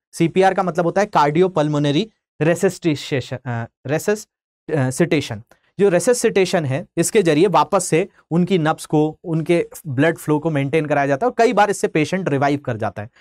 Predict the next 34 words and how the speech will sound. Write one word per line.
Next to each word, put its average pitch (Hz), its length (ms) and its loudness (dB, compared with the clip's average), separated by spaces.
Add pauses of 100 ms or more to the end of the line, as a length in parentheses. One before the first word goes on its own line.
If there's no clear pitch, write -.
(200)
तो 170 60 2
ये 208 160 2
सारी 220 260 2
ट्रेनिंग 185 300 0
भी 190 80 0
दी 180 120 0
जाती 160 260 -2
है 165 60 -6
कि 180 100 -6
वहाँ 160 260 -2
पर 180 200 0 (280)
तो 185 80 2
कोई 190 120 4
मेडिकल 175 360 2
हेल्प 165 240 0
नहीं 180 140 -2
मिलेगी, 180 340 -2 (540)
वहाँ 131 200 -2
पर 147 140 0
तो 170 100 -2
कोई 175 140 2
डॉक्टर 156 320 0
को 175 100 -2
फ़ोन 170 200 -2
नहीं 175 140 0
कर 170 120 0
सकते 156 280 -6
हैं, 143 100 -8 (220)
कोई 160 120 2
हॉस्पिटल 151 460 0
जा 147 160 0
नहीं 165 120 -6
सकते 151 280 -8
हैं। 139 80 -12